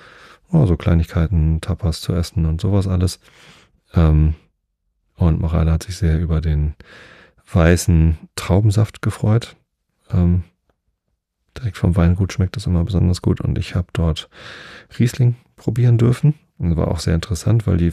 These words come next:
aus verschiedenen Lagen Riesling haben, einmal nördlich der Mosel und einmal südlich der Mosel.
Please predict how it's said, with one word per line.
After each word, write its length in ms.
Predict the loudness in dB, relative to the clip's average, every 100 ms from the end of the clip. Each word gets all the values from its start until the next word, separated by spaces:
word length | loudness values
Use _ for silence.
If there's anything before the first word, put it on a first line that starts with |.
| -2
aus 140 | -8
verschiedenen 600 | -6 -8 -4 0 2 2 0 -8 -20 -20 -20 _ _
Lagen 340 | -2 0 0
Riesling 400 | 0 -4 -2 0
haben, 260 | 0 0 0
einmal 220 | 2 2
nördlich 340 | 2 0 -4
der 340 | -2 0 2 0 -6 _ _ _ _ _
Mosel 400 | 0 0 0 -2
und 120 | -2
einmal 220 | 0 0
südlich 320 | -2 -6 -10
der 160 | -6 -2
Mosel. 460 | 0 2 4 2